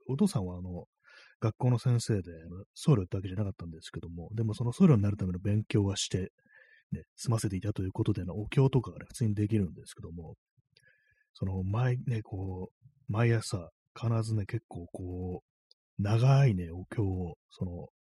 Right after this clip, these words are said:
仏様に向かってね、こう、唱えてたっていうことがあって、あれはもしかしたらその、ね、もしかしたらっていうか、その父親に聞いたら、それはあの、戦争で死んだ人のためになんかこ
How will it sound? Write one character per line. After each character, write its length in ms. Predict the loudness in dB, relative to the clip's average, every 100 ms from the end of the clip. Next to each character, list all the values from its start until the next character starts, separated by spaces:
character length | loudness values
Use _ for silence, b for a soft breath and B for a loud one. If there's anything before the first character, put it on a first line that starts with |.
| _ _ b b b b b _
仏 260 | 0 2 2
様 180 | 2 2
に 60 |
向 100 | 2
か 60 | 0
っ 40 |
て 160 | -4 -4
ね、 120 | -6 -10 _ _ -10
こ 380 | -8 -8 -10 -16
う、 60 | -20 -20 _ _ _ _ -4
唱 200 | -2 0
え 40 |
て 60 | -2
た 100 | -8
っ 40 |
て 160 | -14 -18
い 40 |
う 40 | -14
こ 120 | -10
と 100 | -10
が 200 | -10 -16 _ -20 -18
あ 60 | -16
っ 20 | -16 -14
て、 140 | -14 -14 -8
あ 100 | 2
れ 60 | 4
は 80 |
も 120 | 4 2
し 100 | 0
か 120 | -2
し 100 | 2
た 100 | 2
ら 80 | 2
そ 120 | -2
の、 240 | -2 -4 -10 -10
ね、 180 | -8 -8 -16 _ -4
も 80 | -2
し 80 | -2
か 80 | -2
し 60 |
た 80 | -2
ら 0 |
っ 20 |
て 80 | -4
い 40 | -10
う 20 |
か、 40 |
そ 100 | -10
の 60 | -8
父 160 | -2 0
親 80 | 2
に 60 |
聞 120 | 0
い 40 | 2
た 120 | 2
ら、 140 | 0 -8
そ 140 | -6
れ 60 | -4
は 60 | -4
あ 20 |
の、 100 | -8 B B B B
戦 180 | 4 6
争 140 | 6 4
で 60 |
死 160 | 4 4
ん 40 |
だ 80 | 4
人 180 | 4 2
の 100 | 2
た 140 | 2
め 120 | 2
に 100 | 0 -4
な 80 |
ん 60 | -16
か 100 | -16
こ 300 | -12 -12 -12